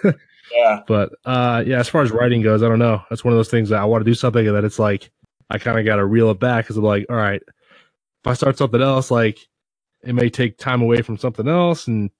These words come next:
Speaker 1: you know, et cetera, et cetera. So it's hard, but
Speaker 2: It is. Yeah, I constantly have Google Keep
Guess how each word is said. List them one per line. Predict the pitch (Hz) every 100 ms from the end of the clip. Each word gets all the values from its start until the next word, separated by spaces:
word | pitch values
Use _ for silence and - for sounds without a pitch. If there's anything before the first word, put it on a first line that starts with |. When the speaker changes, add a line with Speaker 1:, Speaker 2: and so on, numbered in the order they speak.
| _ _
Speaker 1:
you | 117
know, | 107
et | 98 _ _ _
cetera, | 113 107
et | 101
cetera. | 123 120 120 117
So | 113 92 92 - _ -
it's | -
hard, | 120 110 98 _ _ _ _ -
but | 92
Speaker 2:
It | 101
is. | 98 - _ _ _ _ _ _ _ _ _ _ _ _ _ _ _ _
Yeah, | 110 107 107
I | - 117 127
constantly | 123 - 120 123 123 104 107
have | 107 101 95
Google | 113 113 107 104
Keep | - 110 107